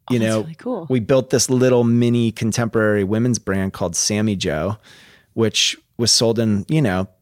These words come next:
Speaker 1: I don't know, maybe twenty boutiques in Southern California. And it was super fun. Never really went anywhere, and it was never set up to scale. Like, I learned, but I learned a ton during that experience. And then I left and I started my first company called Vaco San Diego. It was a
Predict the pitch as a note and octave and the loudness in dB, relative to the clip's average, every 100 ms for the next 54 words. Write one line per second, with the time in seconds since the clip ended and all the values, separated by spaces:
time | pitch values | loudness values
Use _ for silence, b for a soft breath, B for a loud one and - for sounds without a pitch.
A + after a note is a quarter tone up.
0 | - F2 D#2 E2 F#2 F#2 - - G#2 G2+ | -8 -6 -4 -4 -4 -4 -8 -4 -2 -2
1 | F#2 F2+ - F#2+ F2+ - - - - _ | -2 -4 -4 -6 -6 -8 -8 -10 -14 _
2 | _ - G2+ - G2+ G2+ G2 F#2 - F#2+ | _ -4 -2 0 0 0 0 -2 -2 -2
3 | G2 F#2+ F#2+ F2 E2+ B B B B B | 0 0 -2 -2 -6 B B B B B
4 | - F#3 - C4 - A#3+ E3+ A2+ G2+ C3+ | 0 2 0 -2 -2 0 2 0 0 2
5 | D3 D3+ C3+ B2 A2 A2+ B2 B2+ C3+ D3+ | 4 4 4 4 2 0 0 0 0 0
6 | A#2+ F#2+ G#2 A2 A2 G#2+ G#2 F2+ - - | 0 0 -2 0 0 2 0 -2 -14 -8
7 | - - A2+ G2 G2+ - F#2+ - F2+ G#2 | -2 0 2 0 -4 -2 -4 -2 -2 0
8 | A#2 F#2+ G2+ G2 G#2+ G2 A2 A2+ B2 B2 | 0 0 -2 0 0 0 0 0 0 -2
9 | A2+ - B2 G#2 C#2 E2+ G#2 G2 G2 - | -4 -4 -4 -2 -4 -4 -4 -2 -4 -4
10 | A2 G#2 F2 - - - - A#2 C#3+ C#3+ | -4 -2 -4 -6 -10 -10 -4 0 2 4
11 | C3 B2+ C3 B2+ A#2 - B2 A#2+ A2+ G#2 | 4 2 0 0 0 0 2 2 0 -2
12 | A#2 A2 G#2 - - - A2+ G#2 G#2+ G2+ | 0 2 2 -2 -10 -4 -4 -2 0 0
13 | G2 G2 - _ _ - A2+ G2 G2 G2 | -2 -4 -10 _ _ -10 -8 -6 -4 -2
14 | G#2+ G2 G#2+ G2+ G2 G2 F2+ E2+ F2 G2 | -2 -2 -2 0 0 0 -2 -4 -6 -4
15 | F2+ | -4